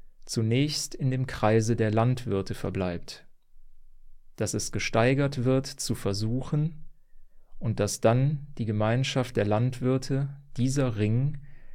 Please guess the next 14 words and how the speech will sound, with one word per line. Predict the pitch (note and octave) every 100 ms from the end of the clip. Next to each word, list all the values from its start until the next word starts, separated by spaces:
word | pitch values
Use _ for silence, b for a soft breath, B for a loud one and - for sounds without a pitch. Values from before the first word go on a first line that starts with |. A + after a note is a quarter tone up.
| B B B -
den | G#2
Zeitpunkt | - A2 B2+ C#3 C#3+ C3 -
feststellt, | - B2 - - - A#2+ A#2+ A#2 - b b b
wenn | - G#2
er | G2+
glaubt, | G2+ G2+ A#2+ C3+ - - - -
dass | A2+ G#2+
er | G2+
mit | G2
seinen | - G#2+ G#2
Versuchen | - G#2 A2+ B2 C3 A#2+
so | A2+ G2+
weit | G2 G2
ist, | - A#2 -